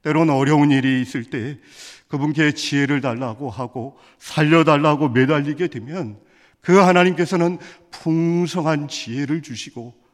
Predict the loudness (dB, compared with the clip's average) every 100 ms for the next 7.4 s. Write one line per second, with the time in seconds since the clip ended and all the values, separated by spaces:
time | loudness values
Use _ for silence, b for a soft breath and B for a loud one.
0 | _ -6 -2 0 0 0 0 0 -2 0
1 | 0 -2 -4 -4 -4 -4 -4 -6 B B
2 | B -12 -8 -4 0 4 2 2 -2 -2
3 | -2 -6 -2 -2 -4 -6 B B B -20
4 | -6 -4 -2 0 0 -2 -6 -6 -6 -6
5 | -12 -16 -20 -20 -20 _ _ _ _ _
6 | _ -4 2 4 4 4 2 0 -2 -2
7 | 2 2 2